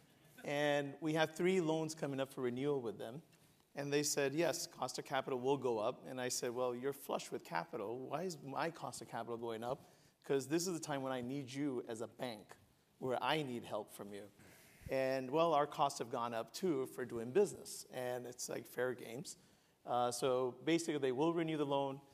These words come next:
they will increase the cost of capital, and by the way, we may ask for fifteen to twenty percent of the loan as a depository in our bank.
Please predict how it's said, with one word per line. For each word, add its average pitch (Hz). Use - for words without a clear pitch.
they 123
will 156
increase 160
the 131
cost 123
of -
capital, 117
and 147
by 135
the 131
way, 123
we 123
may 160
ask 135
for 120
fifteen 139
to 117
twenty 143
percent 123
of 151
the 156
loan 123
as 127
a 127
depository 120
in 131
our 117
bank. 107